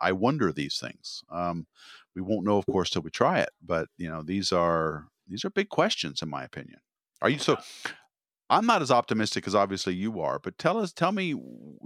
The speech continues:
Speaker 1: know, what are your thoughts on all of these things? Going to Mars, is it just a technical issue? Is that
Speaker 2: It's not
Speaker 1: basically what it
Speaker 2: entirely just a tech, it's partially. I mean, and we can accomplish that.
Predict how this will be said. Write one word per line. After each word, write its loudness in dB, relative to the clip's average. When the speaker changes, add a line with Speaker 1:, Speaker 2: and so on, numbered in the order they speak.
Speaker 1:
know, 0
what 0
are 0
your 4
thoughts 2
on 0
all -8
of -12
these -10
things? -8
Going 0
to 0
Mars, 4
is -2
it -12
just -2
a 0
technical -6
issue? -2
Is -12
that 2
Speaker 2:
It's -2
not 2
Speaker 1:
basically 2
what -2
it -2
Speaker 2:
entirely 2
just -2
a -20
tech, -2
it's -6
partially. 0
I -2
mean, -2
and -2
we -2
can -2
accomplish 0
that. -8